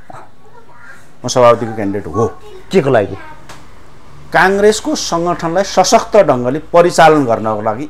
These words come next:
Speaker 1: एकै शब्दमा भन्ने हो भने।
Speaker 2: हिजो गरेका, भनौँ न, हिजोका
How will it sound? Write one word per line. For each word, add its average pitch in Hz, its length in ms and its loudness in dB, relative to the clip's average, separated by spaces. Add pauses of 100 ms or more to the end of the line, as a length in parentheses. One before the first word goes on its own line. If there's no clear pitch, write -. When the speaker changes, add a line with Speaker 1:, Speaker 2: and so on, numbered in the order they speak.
Speaker 1:
एकै 196 220 0
शब्दमा 123 380 -6
भन्ने 92 260 -8
हो 82 60 -12
भने। 76 300 -16 (880)
Speaker 2:
हिजो 165 320 8
गरेका, 151 760 8 (240)
भनौँ 135 220 6
न, - 20 6
हिजोका 139 400 6